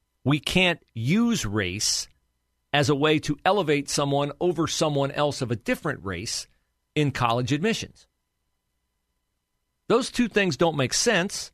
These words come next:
but very little that the left contends does make sense. Uh,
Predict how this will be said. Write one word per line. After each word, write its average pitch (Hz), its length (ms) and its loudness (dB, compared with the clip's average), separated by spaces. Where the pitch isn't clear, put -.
but 147 120 -2
very 170 240 2
little 156 240 4
that 120 120 -6
the 117 80 0
left 127 320 0
contends 107 540 0
does 156 640 0
make 95 240 -2
sense. - 560 -2
Uh, 90 240 -4